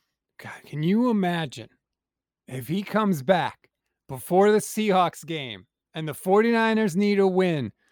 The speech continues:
and Garoppolo rallies the team to a win and plays well against the division rival Seahawks team, who, by the way, may have everything sewn up by that point. Like, their schedule is cake the rest of the way. They may be, have nothing to play for.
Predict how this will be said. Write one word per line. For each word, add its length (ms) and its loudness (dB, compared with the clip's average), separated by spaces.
and 160 0
Garoppolo 760 4
rallies 460 2
the 100 -8
team 340 -2
to 160 2
a 80 0
win 360 -2
and 180 -8
plays 420 -4
well 440 2
against 440 -6
the 80 -2
division 460 2
rival 340 2
Seahawks 460 -2
team, 240 -4
who, 140 0
by 200 2
the 80 0
way, 120 0
may 160 -2
have 200 0
everything 320 -2
sewn 380 -2
up 220 -2
by 160 -6
that 240 -4
point. 360 -4
Like, 200 -4
their 120 2
schedule 380 0
is 100 -6
cake 360 -2
the 100 -4
rest 260 -2
of 80 -4
the 80 -4
way. 360 0
They 140 2
may 240 2
be, 280 0
have 200 -2
nothing 300 2
to 60 -4
play 260 2
for. 380 0